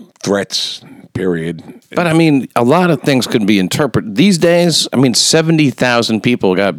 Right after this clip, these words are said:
Speaker 2: thrown off Twitter over the weekend, for Christ's sake, or over, over the week, a couple of days. It, it's a lot, and, and I think that they're kind of, uh,
Speaker 1: That's just the opening salvo.
Speaker 2: Yeah, so I, I can't really say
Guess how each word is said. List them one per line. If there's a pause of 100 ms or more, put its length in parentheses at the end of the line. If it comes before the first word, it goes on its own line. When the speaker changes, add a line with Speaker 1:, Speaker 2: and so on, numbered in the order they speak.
(260)
Speaker 2:
thrown
off
Twitter
over
the
weekend,
for
Christ's
sake,
or
over,
over
the
week,
a
couple
of
days.
It, (400)
it's
a
lot,
and,
and
I
think
that
they're
kind
of,
uh,
Speaker 1:
That's
just
the
opening
salvo.
Speaker 2:
Yeah, (280)
so
I,
I
can't
really
say